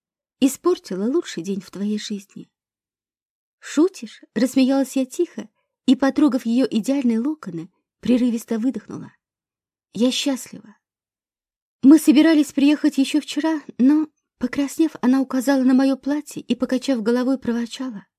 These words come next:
«Платье не успели купить». «Ну что это за тряпка?»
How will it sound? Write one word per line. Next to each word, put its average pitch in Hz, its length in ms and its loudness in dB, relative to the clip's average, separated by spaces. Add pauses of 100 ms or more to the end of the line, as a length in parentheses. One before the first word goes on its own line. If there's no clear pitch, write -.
(600)
«Платье 330 380 -2
не 185 100 -4
успели 190 340 -4
купить». 202 480 -14 (760)
«Ну 277 140 2
что - 200 0
это 339 160 0
за 247 140 -4
тряпка?» 226 520 -12